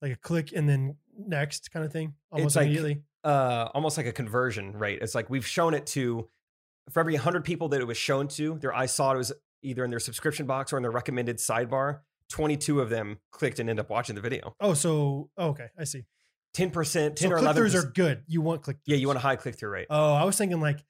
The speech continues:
Speaker 1: I watch five
Speaker 2: Ah,
Speaker 1: seconds.
Speaker 2: click-through.
Speaker 1: Yeah, I'm done.
Speaker 2: Ah.
Speaker 1: I'm through with this.
Speaker 2: I'm through with this.
Speaker 1: Click something else.
Speaker 2: I'm
Speaker 1: Okay.
Speaker 2: clicking through. Hey, I'm clicking in.
Speaker 1: I'm clicking in.
Speaker 2: <laughs>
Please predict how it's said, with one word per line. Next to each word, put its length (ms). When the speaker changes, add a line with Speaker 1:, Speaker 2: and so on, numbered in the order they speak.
Speaker 1:
I 120
watch 380
five 80
Speaker 2:
Ah, 260
Speaker 1:
seconds. 140
Speaker 2:
click-through. 580
Speaker 1:
Yeah, 200
I'm 120
done. 360
Speaker 2:
Ah. 480
Speaker 1:
I'm 120
through 180
with 140
this. 220
Speaker 2:
I'm 180
through 180
with 180
this. 240
Speaker 1:
Click 240
something 420
else. 420
Speaker 2:
I'm 60
Speaker 1:
Okay. 200
Speaker 2:
clicking 200
through. 440
Hey, 340
I'm 120
clicking 340
in. 240
Speaker 1:
I'm 80
clicking 360
in. 1000
Speaker 2:
<laughs> 80